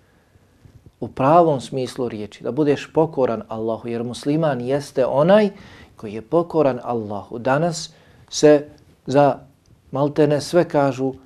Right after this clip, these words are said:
kaže da su muslimani. Musliman jeste samo onaj koji je pokoran Allahu, koji kada Allah nešto naredi, on to radi.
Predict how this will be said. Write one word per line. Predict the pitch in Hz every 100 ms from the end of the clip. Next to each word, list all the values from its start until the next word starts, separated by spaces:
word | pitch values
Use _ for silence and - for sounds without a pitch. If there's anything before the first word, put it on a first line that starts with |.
| _ _
kaže | - 143 131
da | 117
su | 117 127
muslimani. | 117 - 113 98 98 - _ _ _
Musliman | 127 117 160 170 156 135
jeste | 139 - 123
samo | 135 135 131
onaj | 139 120
koji | 117 123
je | 107
pokoran | 104 143 139 127 113 104
Allahu, | 104 110 113 135 127 110 - _ - - -
koji | - 147 131
kada | 120 110
Allah | 117 156 165 135
nešto | 131 117 -
naredi, | 113 127 165 165 123 - - -
on | 117
to | 107 107
radi. | 117 139 117 113